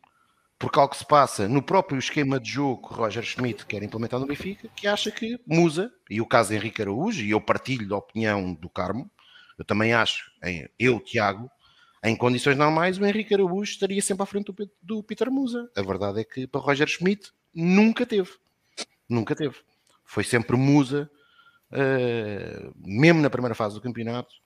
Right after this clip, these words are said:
a ser, eh, a opção primordial sempre que era necessário substituir, eh, substituir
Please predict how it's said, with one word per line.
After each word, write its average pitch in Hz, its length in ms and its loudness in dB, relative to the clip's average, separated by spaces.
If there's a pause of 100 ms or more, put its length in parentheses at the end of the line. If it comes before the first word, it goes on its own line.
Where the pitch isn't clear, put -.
(480)
a 117 100 0
ser, 131 640 0
eh, 131 600 -6
a 113 80 -2
opção 123 560 0
primordial 123 760 -2
sempre 127 260 -6
que 135 60 -2
era 123 80 0
necessário 127 320 -2
substituir, 131 600 -10
eh, 127 500 -12
substituir 131 800 -4